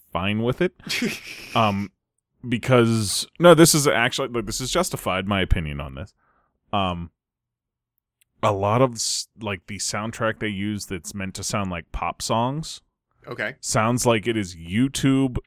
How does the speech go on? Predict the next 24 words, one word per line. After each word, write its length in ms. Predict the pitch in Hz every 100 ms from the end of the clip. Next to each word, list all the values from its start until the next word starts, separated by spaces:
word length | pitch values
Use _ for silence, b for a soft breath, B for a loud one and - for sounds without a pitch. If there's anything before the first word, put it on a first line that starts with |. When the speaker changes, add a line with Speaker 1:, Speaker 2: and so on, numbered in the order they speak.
| _ _ _ _ _ _ _ _ -
Speaker 1:
uh, 440 | 101 95 92 92 87 _ _ _ _ _ _ _ _ _ _ -
versions 680 | 95 117 120 101 120 113 -
of 180 | 110 98
songs 460 | 107 107 104 101 -
for, 100 | 110
like, 160 | 92
YouTubers 680 | - 160 - 127 92 98 98 B B B -
trying 320 | 127 113 113
to 160 | 113
avoid 400 | 101 101 107 101
D 180 | 82 113
M 160 | 110 101
C 240 | - 95
A 140 | 113 123
claims 440 | 107 92 90 90
while 140 | 95 92
also 360 | 92 90 107 90
playing 440 | - 101 87 85
popular 440 | 87 78 - 67
music. 600 | 78 98 117 95 80 - b b b b b b _ _ -
Um, 560 | 92 90 85 80 82 - _ _ _ _ -
y-, 120 | 123
are 120 | 98
you, 200 | 110 110